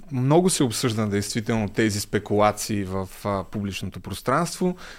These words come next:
че ако вярваме и на букмейкърските агенции, които ви дават по-малък шанс да, да спечелите кметските избори, но пък ако вкарате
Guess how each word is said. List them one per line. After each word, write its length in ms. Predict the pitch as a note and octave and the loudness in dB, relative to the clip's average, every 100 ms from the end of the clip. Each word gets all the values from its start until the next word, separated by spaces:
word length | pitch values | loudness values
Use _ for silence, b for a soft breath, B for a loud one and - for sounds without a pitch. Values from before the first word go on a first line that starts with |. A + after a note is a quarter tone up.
| B | B
че 420 | - D#3+ E3 E3+ D#3 B B | -4 2 4 2 -2 B B
ако 280 | - A2+ A#2 | -2 -2 0
вярваме 420 | A2 A#2+ C3 B2+ | 4 4 4 2
и 100 | A#2 | 2
на 560 | A2 G#2+ G2+ F#2+ F#2+ F#2+ | 0 -2 -4 -6 -6 -6
букмейкърските 840 | F#2 B2 - A#2+ A2+ G#2+ - - G2+ | -6 -4 0 0 0 -2 -4 -2 -2
агенции, 500 | F#2 A#2+ D3 C3+ A2 | 2 0 0 -2 -2
които 300 | A#2 G#2+ G#2+ | -4 -4 -4
ви 100 | F#2+ | 0
дават 360 | G#2+ G#2+ G#2 | 4 4 2
по-малък 600 | - G#2 G#2 G2+ G2 - | 0 -2 2 2 0 -2
шанс 600 | - G2 G2 F#2+ - - | -4 0 0 -2 -6 -10
да, 320 | F#2 F#2 F2+ - | -2 0 0 -4
да 140 | F#2+ | -6
спечелите 540 | F2 G2 - G#2 F#2+ - | -4 -4 -2 -2 -2 -6
кметските 440 | G#2 G2 - - | -6 -6 -6 -2
избори, 340 | C#3 E3 F3+ F3+ | 0 2 4 4
но 180 | D#3+ | 2
пък 160 | D3+ A2+ | -2 -4
ако 160 | G#2 G#2 | -6 -4
вкарате 580 | - C#3 C#3+ - A#2+ | 2 2 2 2 2